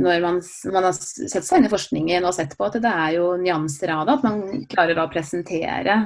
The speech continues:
man trenger, om, jeg er jo ikke akkurat, jeg har jo ikke akkurat, eh, undervisning i digitale medier, men,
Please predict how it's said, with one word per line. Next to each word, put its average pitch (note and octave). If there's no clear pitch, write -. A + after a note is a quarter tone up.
man G#3
trenger, F3+
om, F#3+
jeg F#3
er F3
jo D#3+
ikke G3
akkurat, F3+
jeg F#3
har F3
jo D#3+
ikke F#3+
akkurat, E3
eh, E3+
undervisning E3
i D3
digitale F3
medier, F3
men, G#3+